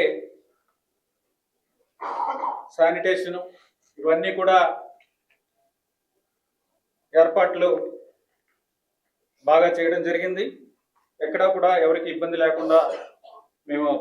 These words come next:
ప్రయత్నిస్తాము. ఈ సందర్భంగా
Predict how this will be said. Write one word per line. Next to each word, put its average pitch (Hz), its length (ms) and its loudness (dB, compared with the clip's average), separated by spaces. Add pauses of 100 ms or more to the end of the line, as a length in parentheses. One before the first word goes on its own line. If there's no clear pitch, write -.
(540)
ప్రయత్నిస్తాము. 156 640 0 (3000)
ఈ 185 160 -6
సందర్భంగా 196 520 0